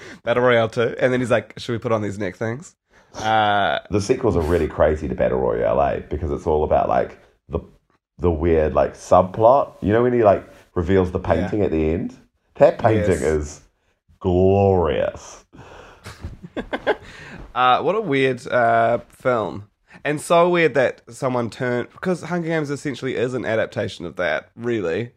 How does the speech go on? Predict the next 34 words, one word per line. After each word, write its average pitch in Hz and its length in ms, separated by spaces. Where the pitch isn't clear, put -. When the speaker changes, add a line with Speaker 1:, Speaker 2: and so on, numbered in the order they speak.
Speaker 1:
I 127 120
don't, 117 160
I 101 60
mean, 120 160
you 113 80
can, 143 160
she - 520
can 123 100
try 139 180
and 151 100
say 139 140
she 127 100
wasn't 113 240
inspired, 78 600
but 101 280
Speaker 2:
She - 140
Speaker 1:
it - 20
Speaker 2:
was. 76 160
Speaker 1:
definitely 117 260
seems 107 300
like 92 340
she 107 580
saw 117 280
that 92 220
and 104 80
then 104 80
was 101 100
like, - 140
"I 156 80
could 156 120
turn 123 180
this 113 160
into 104 220
a, 95 80